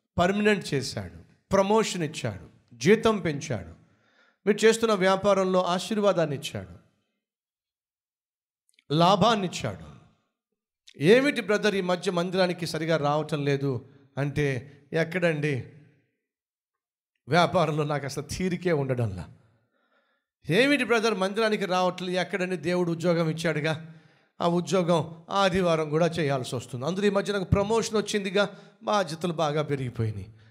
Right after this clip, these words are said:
అన్ని పనులు నేనే చూసుకోవాల్సి వస్తుంది, కాబట్టే మందిరానికి రాలేకపోతున్నా."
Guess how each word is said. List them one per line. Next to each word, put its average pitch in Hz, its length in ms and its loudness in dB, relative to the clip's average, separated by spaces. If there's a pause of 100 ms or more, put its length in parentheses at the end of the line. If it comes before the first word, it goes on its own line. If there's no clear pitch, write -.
అన్ని 214 180 2
పనులు 208 300 0
నేనే 190 260 -2
చూసుకోవాల్సి 156 720 -2
వస్తుంది, 95 460 -10 (560)
కాబట్టే 226 400 4
మందిరానికి 175 580 -2
రాలేకపోతున్నా." 120 960 -6